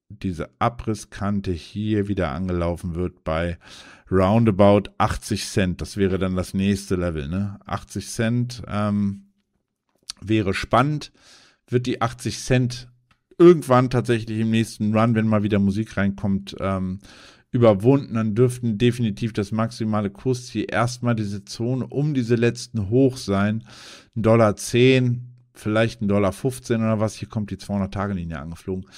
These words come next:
Mehr, ähm, ist da nicht zu sehen. Das Einzige, was vielleicht positiv ist, ist zumindest mal, wenn ich jetzt hier auf den R S I schaue,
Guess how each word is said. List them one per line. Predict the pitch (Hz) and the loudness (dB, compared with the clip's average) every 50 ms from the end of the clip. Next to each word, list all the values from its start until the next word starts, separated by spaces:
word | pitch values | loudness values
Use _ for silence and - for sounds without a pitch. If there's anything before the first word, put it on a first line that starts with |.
| - - - - - - _ _ | -20 -20 -20 -20 -20 -20 _ _
Mehr, | - 98 98 104 113 120 123 123 123 123 123 120 | -8 -4 -2 -2 0 0 0 2 0 0 -2 -4
ähm, | 107 110 113 113 113 117 113 110 - _ - | -6 -6 -4 -4 -6 -8 -8 -10 -16 _ -6
ist | 127 131 127 - - | -6 -6 -4 0 2
da | 131 127 | 2 4
nicht | 127 123 120 123 - | 4 2 0 0 -2
zu | - 123 | -4 -4
sehen. | 107 117 120 123 127 120 | 0 2 2 2 4 2
Das | 107 95 95 | 0 -2 -2
Einzige, | - 117 135 151 139 - 143 123 123 | -2 0 0 0 0 -2 -2 0 0
was | 127 127 123 | 0 0 0
vielleicht | - 131 127 123 120 120 123 - - | 0 0 2 2 2 2 0 -4 -10
positiv | - - 151 143 143 151 156 135 - 110 101 98 - - - 104 98 92 - - | -6 -2 0 2 2 2 2 2 0 -2 -4 -4 -6 -8 -4 -4 -4 -4 -4 -8
ist, | - - 95 107 107 - - - - - - - - _ _ | -8 -4 -4 -4 -4 -6 -12 -18 -20 -20 -20 -20 -20 _ _
ist | - 123 123 123 | -2 -2 -2 0
zumindest | - 139 135 135 143 151 156 160 151 - - | 0 2 4 6 6 6 6 4 2 0 2
mal, | 147 139 123 | 2 4 4
wenn | 123 127 127 131 120 120 120 | 4 4 2 2 2 0 0
ich | 120 | 2
jetzt | 123 123 123 123 | 2 0 0 2
hier | - 127 | 0 0
auf | 117 120 | 0 0
den | - 120 110 | -2 -2 -2
R | 98 98 107 | -2 -2 -2
S | 110 113 - - - - - 113 110 104 - | -2 -4 -4 -10 -10 -4 -2 -2 -2 -2 -2
I | - 127 139 127 | -2 -2 0 0
schaue, | - - 127 104 98 101 110 120 | 2 2 4 4 4 4 2 0